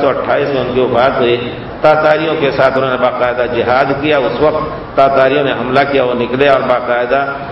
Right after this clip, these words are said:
اپنی خود آگے بڑھ کر کے تلوار لے کر کے جہاد کیا۔ رمضان کے دن تھے،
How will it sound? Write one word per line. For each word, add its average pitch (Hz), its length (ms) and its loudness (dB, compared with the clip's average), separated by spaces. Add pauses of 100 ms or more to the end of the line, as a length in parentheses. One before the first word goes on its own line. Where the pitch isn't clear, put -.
(120)
اپنی 131 420 0 (120)
خود 190 140 4 (200)
آگے 131 240 0
بڑھ 131 240 -2
کر 120 80 -2 (100)
کے 139 80 0
تلوار 127 360 2
لے 127 160 -2
کر 110 200 -4
کے 131 80 0
جہاد 135 460 0
کیا۔ 156 180 2 (880)
رمضان 165 380 2 (120)
کے 180 200 0
دن 190 240 0
تھے، 196 280 2